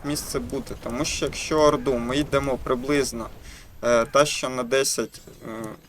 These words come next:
здавалось би, хвилин, ми йдемо її, ну, приблизно п'ятнадцять хвилин. Тобто за ці п'ятнадцять хвилин можна спокійно пройти, е,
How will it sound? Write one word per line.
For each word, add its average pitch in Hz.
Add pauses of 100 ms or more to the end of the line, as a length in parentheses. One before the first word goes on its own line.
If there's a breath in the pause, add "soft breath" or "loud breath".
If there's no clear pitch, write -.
здавалось 123
би, 113
хвилин, 123
ми 127
йдемо 147
її, 120
ну, 127
приблизно 139
п'ятнадцять 131
хвилин. 110 (120)
Тобто 127
за 123
ці 220
п'ятнадцять 165
хвилин 196 (480 loud breath)
можна 156
спокійно 151
пройти, 127
е, 120